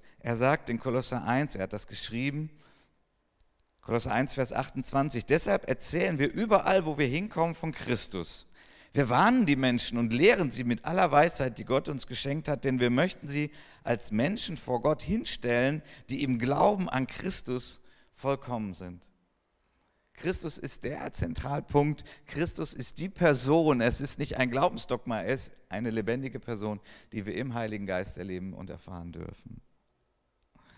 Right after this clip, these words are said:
Und das ist ein lebenslanger Prozess.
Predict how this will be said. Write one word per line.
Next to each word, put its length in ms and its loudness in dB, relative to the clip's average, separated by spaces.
Und 100 2
das 140 6
ist 140 0
ein 120 6
lebenslanger 600 4
Prozess. 640 -12